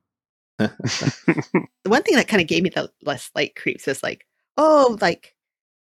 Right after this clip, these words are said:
Speaker 2: Michael is horny. Like, he's meowing." It's like, "Oh, so let's get him a girlfriend." So they get him a little girl cat, and they, and then they keep spanking. He's like, "No, not yet, dummy.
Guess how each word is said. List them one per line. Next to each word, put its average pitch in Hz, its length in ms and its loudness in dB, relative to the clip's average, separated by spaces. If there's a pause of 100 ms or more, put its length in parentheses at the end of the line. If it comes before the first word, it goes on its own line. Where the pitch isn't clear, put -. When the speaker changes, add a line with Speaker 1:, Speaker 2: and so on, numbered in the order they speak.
(260)
Speaker 2:
Michael 233 420 2
is 214 320 0
horny. 311 580 4 (300)
Like, 196 180 -2
he's 226 260 -4
meowing." 233 760 2
It's 170 160 -4
like, 190 180 -4
"Oh, 302 200 2
so - 120 -4
let's 262 240 -2
get 277 160 2
him 269 80 2
a 220 60 2
girlfriend." 240 720 0 (800)
So 208 60 -2
they 208 100 2
get 226 140 4
him 233 100 2
a 185 80 0 (320)
little 247 160 0
girl 269 180 2
cat, - 420 2
and 170 160 -4
they, 180 120 -4
and 170 160 -6
then 160 140 -6
they 175 100 -4
keep - 180 -4
spanking. - 460 -2
He's 196 80 -2
like, 196 120 0
"No, 339 300 2
not 330 300 0
yet, 330 320 -4
dummy. 277 380 -4